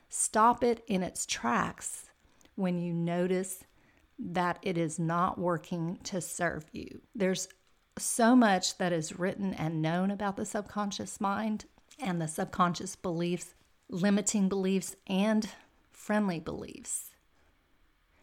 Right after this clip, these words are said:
And I'm sure there's more to be learned. In fact, I uncovered some, some notes that I took back in twenty sixteen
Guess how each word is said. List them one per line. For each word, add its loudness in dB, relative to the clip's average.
And 0
I'm 2
sure -2
there's -2
more 0
to -4
be -4
learned. -10
In -4
fact, 2
I 2
uncovered 0
some, -2
some -2
notes -2
that -4
I -2
took -8
back -2
in -8
twenty -4
sixteen -4